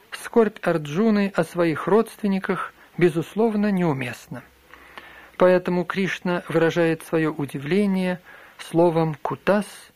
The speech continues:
то есть «откуда?». Таких недостойных чувств никак нельзя было ожидать от человека, принадлежащего к цивилизованному классу людей,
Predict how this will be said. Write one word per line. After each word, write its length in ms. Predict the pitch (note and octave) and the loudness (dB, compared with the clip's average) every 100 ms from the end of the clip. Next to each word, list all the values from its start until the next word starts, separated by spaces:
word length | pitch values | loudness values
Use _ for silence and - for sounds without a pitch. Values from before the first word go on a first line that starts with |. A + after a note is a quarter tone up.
| _ _ - | _ _ -2
то 120 | D3+ | 0
есть 300 | D#3 D3+ - | 0 -2 -4
«откуда?». 480 | D#3 - C#3+ C3 B2+ - - - - - - - - - - - - - - | -4 -2 -2 -2 -6 -10 -20 -20 -20 -20 -20 -16 -16 -14 -16 -18 -20 -20 -8
Таких 460 | - F#3 - G#3+ - | 0 0 2 0 0
недостойных 760 | G3+ F3+ - - G3+ F3+ D3+ - | 2 2 0 2 4 2 -2 -4
чувств 420 | - A3 - - - - | -2 -4 -4 -12 -10 -2
никак 380 | F3+ A#3 A#3+ - | 0 2 0 0
нельзя 340 | F#3+ D#3+ F#3+ | 0 2 2
было 260 | F3+ F3 D#3 | 4 4 4
ожидать 440 | C#3+ C#3+ E3 - | 2 2 2 2
от 120 | C3 | -10
человека, 680 | - C#3+ C#3 D3+ F#3 F#3 E3 - - - - - | -8 -4 0 2 2 2 -2 -4 -20 -20 -20 -2
принадлежащего 1000 | G3+ G3+ F3 D3 C#3 G#3 G3 - F#3+ F#3 | 2 2 2 -2 0 0 0 -4 -2 -2
к 120 | - | -4
цивилизованному 800 | - F3 D#3+ C3+ F3+ F3+ F3 E3 | -2 0 0 2 2 2 0 -2
классу 420 | - E3 E3 - | 0 0 0 -4
людей, 460 | D3 C3+ F3 F#3 | -6 -2 2 0